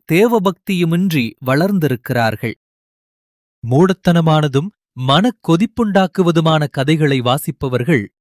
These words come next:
வாழ்க்கை கடமைகளைச் செய்யத் தகுதியற்றுப் போகிறார்கள். அவர்கள்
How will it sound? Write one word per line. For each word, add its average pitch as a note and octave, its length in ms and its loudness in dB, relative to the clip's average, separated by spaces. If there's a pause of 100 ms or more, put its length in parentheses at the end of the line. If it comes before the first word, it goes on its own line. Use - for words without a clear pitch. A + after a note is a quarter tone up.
(100)
வாழ்க்கை F3+ 580 0
கடமைகளைச் F3 680 0
செய்யத் C#3+ 420 -2 (220)
தகுதியற்றுப் F3 640 -2
போகிறார்கள். A#2 680 -2 (220)
அவர்கள் F#3 600 0